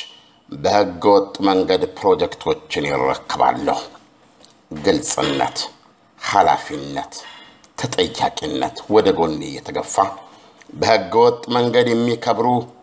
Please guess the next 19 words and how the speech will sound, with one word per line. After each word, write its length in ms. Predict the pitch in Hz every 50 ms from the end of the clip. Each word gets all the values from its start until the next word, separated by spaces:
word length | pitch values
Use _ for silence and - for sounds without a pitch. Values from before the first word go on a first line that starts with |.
| _ _ _
አልቅቶች 720 | 110 110 113 117 110 - - - - - 120 120 120 - - - - - _ _ _ _ _ _
ገበያውን 680 | - 78 78 104 98 95 95 92 85 82 73 71 71 64 76 - - - - _
ይወሩታል። 800 | - - - 64 65 65 - - 57 - - - - - - - - - - - _ _ _ _ _ _ _ - - - - - - _ -
በበርካታ 640 | - 90 101 101 101 - - - 104 101 - - 117 110 113
መንግስታዊ 520 | 117 117 120 117 113 113 - - 120 120 120
መስሪያ 300 | 120 117 113 - 123 120
ቤቶች 360 | 120 123 120 120 127 123 123 - -
አሁንም 340 | - 117 123 131 127 131 131 120
ወጪና 420 | 113 120 120 - - - 131 131 131 127
ገቢን 320 | 120 120 127 123 131 131 131
በስርዓቱ 460 | 120 127 123 - 127 127 123 123 123 -
የማወራረድ 600 | 135 131 131 127 123 117 127 127 127 127 131 127
ችግር 360 | - - 110 107 98 - 165 147
እንደሚታይ 680 | 127 123 110 113 110 107 104 98 101 - - 123 131 135 131 - - - - - _ _ _ _ _ _ _
የፌዴራል 640 | - 78 92 - - 120 117 113 110 110 117 123 123 123
ዋና 400 | 110 104 110 113 117 117 117 120 123 120 -
ኦዲተር 460 | - 123 117 113 113 107 - 117 110 101
ሪፖርት 460 | 104 101 95 - - 95 90 - - -
እያሳየ 640 | - 87 80 78 82 69 - - - 76 71 - 123